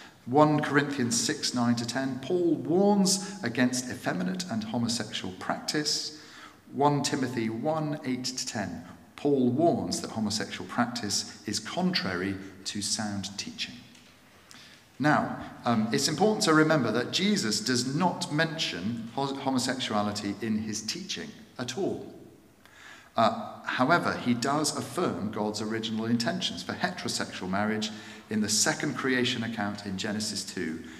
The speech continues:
during a discourse about marriage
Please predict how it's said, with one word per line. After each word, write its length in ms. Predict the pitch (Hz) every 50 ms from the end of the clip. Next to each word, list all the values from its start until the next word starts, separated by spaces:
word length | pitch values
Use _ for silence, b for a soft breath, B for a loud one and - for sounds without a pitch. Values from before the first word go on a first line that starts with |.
| B B -
during 380 | - 117 113 113 113 113 113
a 20 | 113
discourse 720 | 110 - - - - - - - 95 82 85 - - - -
about 360 | - 92 98 98 98 98 107
marriage 560 | 113 120 135 135 131 127 127 120 120 - -